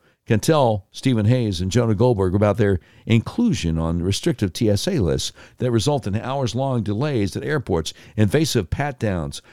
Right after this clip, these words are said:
and nonstop following by T S A agents in a very public attempt to further humiliate them. And as someone who has covered this abusive prosecution associated issues,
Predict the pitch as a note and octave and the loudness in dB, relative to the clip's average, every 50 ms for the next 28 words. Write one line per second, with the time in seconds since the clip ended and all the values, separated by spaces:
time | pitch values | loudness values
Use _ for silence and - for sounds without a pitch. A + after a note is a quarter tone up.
0 | - _ F#2+ G2+ G#2 A#2 C#3 D#3 E3 C#3+ - - D#3 D3+ D3 C3+ - - C3+ C3 | -12 _ 0 2 2 2 2 2 0 0 0 2 4 4 4 2 2 2 2 4
1 | C3 C3+ C3+ B2+ A#2+ A2 G#2+ G2+ G2+ F#2+ - _ _ _ _ _ _ _ - G2 | 4 4 4 4 4 4 2 2 0 -2 -4 _ _ _ _ _ _ _ 0 0
2 | G#2 - - C#3+ B2+ A#2 G#2+ - C3+ C#3 C3+ A2 G2 G2 F2+ F#2+ F2 D#2+ G#2 G#2+ | 0 2 2 4 4 4 4 2 2 2 4 4 4 2 2 -2 0 0 0 2
3 | F#2+ A#2+ G#2+ G#2 - B2+ C3 B2 A#2+ G2+ - - _ _ _ _ _ - - - | 2 2 0 2 2 0 0 0 0 -4 -4 -8 _ _ _ _ _ -14 -6 -2
4 | - B2+ A2+ - - F#2 E2 - C3 B2 G#2 F#2+ F#2 E2+ F#2+ G#2+ A2 B2+ C3+ A#2+ | 0 0 0 0 -2 -4 -2 0 0 2 2 2 0 0 0 0 0 0 0 0
5 | F#2 D2+ C#2+ C#2+ - - - - _ _ _ _ _ _ _ _ _ _ _ _ | -2 -2 -4 -6 -10 -16 -18 -20 _ _ _ _ _ _ _ _ _ _ _ _
6 | _ _ F#3 G#3 A3 G#3+ F#3 - - _ _ _ _ _ _ _ _ _ _ _ | _ _ 0 2 2 2 0 -4 -10 _ _ _ _ _ _ _ _ _ _ _
7 | _ _ _ _ _ _ D#3+ E3+ - - B3 B3+ C4+ B3+ G#3+ F3 E3 D#3+ D3 - | _ _ _ _ _ _ -4 -2 0 0 0 2 4 4 4 4 4 4 2 0
8 | - - A3+ A3+ G3+ F3 D3 B2 A#2 D3+ D3 - - - B2+ A#2+ E3 G3 F3 - | 0 2 2 2 2 2 0 0 0 0 0 0 0 -2 -2 0 0 0 2 0
9 | D3+ A2+ - D#3+ D#3+ D3+ B2+ - - D#3+ D3+ B2 - B2+ A#2 G2+ - - _ _ | -2 -2 0 0 0 0 -2 0 0 0 0 0 0 -2 -2 -4 -4 -10 _ _
10 | - - - - - D#3+ C3 - C3+ B2+ A#2+ A#2 C#3 C3+ - - C3 B2 - - | -8 -6 -2 0 0 2 2 2 0 0 0 0 -2 -2 0 0 0 0 0 -2